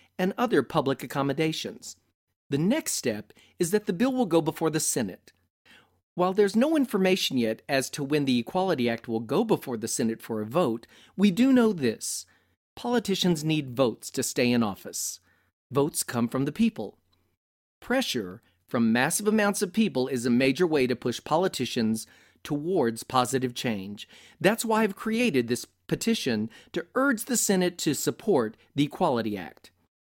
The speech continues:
Our country's lack of protection for its own citizens ensures that L G B T Q people must live in fear that their lives could be turned upside down by an employer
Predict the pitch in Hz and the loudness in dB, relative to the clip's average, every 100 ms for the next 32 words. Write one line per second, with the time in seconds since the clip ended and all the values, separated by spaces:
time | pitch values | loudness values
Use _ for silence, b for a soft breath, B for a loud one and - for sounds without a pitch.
0 | _ _ - 254 277 226 180 151 127 127 | _ _ -2 -2 2 0 2 -2 0 2
1 | 143 170 160 170 151 120 - 120 - 131 | 2 2 0 0 2 0 2 -2 0 -2
2 | 120 - 160 160 - 123 117 117 107 110 | -2 -4 -2 -2 0 0 0 -2 -4 -6
3 | B B B 185 170 - - 269 151 107 | B B B 0 0 0 -2 0 2 0
4 | 107 b b - 147 - 220 220 196 180 | -4 b b -2 -2 0 -2 -2 -2 -2
5 | 175 170 - 165 - 151 147 151 151 - | -2 -4 -6 -8 -4 -6 -4 -4 -4 0
6 | 196 185 196 - - 220 113 110 b b | 2 4 2 0 -2 0 0 -2 b b
7 | b 156 180 175 180 202 202 202 160 165 | b -2 0 0 2 0 0 -2 -2 0
8 | 185 165 - 226 - - 208 156 151 143 | 0 0 -2 -4 -2 0 0 2 2 2
9 | 143 131 117 107 101 - 135 143 165 226 | 2 2 2 0 -2 0 2 2 0 -2